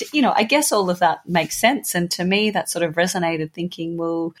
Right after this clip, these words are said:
maybe I do actually stick to s-, training to my strengths because I do want this hobby, being my running, to be familiar and pleasurable. I don't want it to start to be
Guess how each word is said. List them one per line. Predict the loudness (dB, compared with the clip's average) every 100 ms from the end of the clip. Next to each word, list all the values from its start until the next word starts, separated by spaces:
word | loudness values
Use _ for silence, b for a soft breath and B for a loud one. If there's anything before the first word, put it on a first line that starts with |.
| -4
maybe | 2 4 6 4
I | 2
do | 2 2 4
actually | 2 2 0 0 0 0 -2 -4 -8
stick | -4 -2 -2 0 -2 -2
to | -6 0
s-, | -2
training | 0 2 2 2 0 -2
to | -2
my | -2 0
strengths | 0 0 0 -2 -6 -10
because | -6 -4 0
I | 2 0
do | 0 0 2
want | 2 0 0
this | -2 0 0 0 B B B _
hobby, | 2 2 2 0
being | 2 0 0
my | -2
running, | 0 2 2 0 -4 -6
to | -2 2
be | 2 2
familiar | 0 2 4 4 4 4 4
and | 2 0
pleasurable. | 0 0 0 0 0 4
I | 4 4
don't | 2 2
want | 0 0
it | -2
to | -2
start | -2 0 -2 -2 -2
to | 0
be | 2 2 2 0 -4